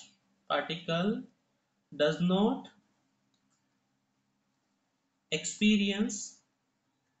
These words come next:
any deflection, तब इसको कोई भी deflection नहीं मिलेगा। Clear है? अब इन सारे के सारे statement में देखते हैं। हमारा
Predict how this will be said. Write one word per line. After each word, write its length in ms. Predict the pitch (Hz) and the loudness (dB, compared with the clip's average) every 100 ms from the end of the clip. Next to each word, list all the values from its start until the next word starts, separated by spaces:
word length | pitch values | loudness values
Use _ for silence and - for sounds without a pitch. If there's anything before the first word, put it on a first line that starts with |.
| _ _ _ _ _ _ _ _ _ _ _ _ _ _ | _ _ _ _ _ _ _ _ _ _ _ _ _ _
any 340 | 156 143 143 180 294 - - _ _ _ _ _ _ _ | -6 -4 -2 -2 -2 -6 -20 _ _ _ _ _ _ _
deflection, 640 | - 135 - 117 - 170 180 - - | -12 -12 -10 -10 -8 -8 -8 -8 -2
तब 260 | 233 - 160 | -2 -2 -10
इसको 300 | - - 208 | -8 -2 -2
कोई 200 | - 156 | 0 -4
भी 100 | 160 | -2
deflection 640 | 147 - 143 - 202 294 - - - - - | -8 -6 -8 -2 2 2 0 -8 -20 -20 -10
नहीं 260 | 139 135 135 | -8 -6 -6
मिलेगा। 480 | 127 120 120 - - _ _ _ _ _ 208 | -6 -6 -6 -12 -18 _ _ _ _ _ 2
Clear 240 | 254 285 | 4 2
है? 140 | 302 - - - - | -2 -8 -20 -10 4
अब 200 | 196 202 | 4 4
इन 140 | 226 285 | 4 2
सारे 300 | 254 214 262 | 4 2 0
के 120 | 294 | 0
सारे 260 | 269 262 262 | 0 2 0
statement 440 | - 214 202 233 226 | 2 0 0 0 0
में 140 | 240 | 0
देखते 280 | 175 - 190 | 0 -2 -2
हैं। 80 | 190 | 0
हमारा 360 | 175 175 226 | 0 0 0